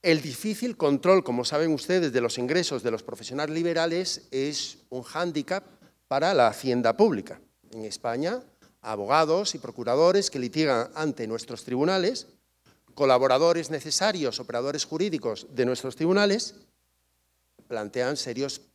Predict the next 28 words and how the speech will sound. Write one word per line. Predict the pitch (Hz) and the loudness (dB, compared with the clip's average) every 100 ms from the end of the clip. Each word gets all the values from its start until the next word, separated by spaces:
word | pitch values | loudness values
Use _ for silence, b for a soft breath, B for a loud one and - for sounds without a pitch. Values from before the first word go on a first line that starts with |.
| _ 147 | _ -10
interrogantes | 139 113 117 131 156 | -6 -4 -4 -4 -6
desde | 131 | -6
el | 120 | -6
punto | - 143 131 | -4 -2 0
de | |
vista | 135 131 156 | 0 0 2
de | 165 | 6
la | 135 | 4
recaudación. | 123 131 117 110 98 180 185 - - _ _ _ _ _ _ | 4 0 0 0 -4 -2 -2 -4 -20 _ _ _ _ _ _
Parece | 113 110 135 - | -10 -8 -8 -8
claro. | 95 - _ _ _ _ b b b b - | -8 -8 _ _ _ _ b b b b -2
Recibo | 147 147 202 196 185 185 135 | 0 0 2 6 6 4 0
yo | 196 208 | 0 2
el | 160 143 | 4 2
año | 156 | 0
pasado, | 151 139 175 190 233 254 | -2 -4 0 2 2 -2
en | 156 131 | -4 -6
mayo | 135 151 190 180 202 254 277 _ _ _ _ _ - _ _ _ _ _ _ _ _ _ _ _ _ | -4 0 0 0 -2 -4 -8 _ _ _ _ _ -20 _ _ _ _ _ _ _ _ _ _ _ _
de | 143 135 | -6 -4
dos | 123 120 | -4 -4
mil | 156 | -4
dieciocho, | 156 160 185 190 190 - 208 233 - _ _ | -2 -4 0 0 2 0 0 -2 -6 _ _
un | - 190 | 2 4
requerimiento | 196 202 185 185 190 190 214 240 170 | 4 0 0 2 2 2 0 0 -2
de | 151 143 | -2 -2
la | |
agencia | 120 147 151 143 151 | -2 -4 -6 -6 -8
tributaria | 180 202 202 214 196 214 240 | -6 -6 -2 -2 0 -4 -4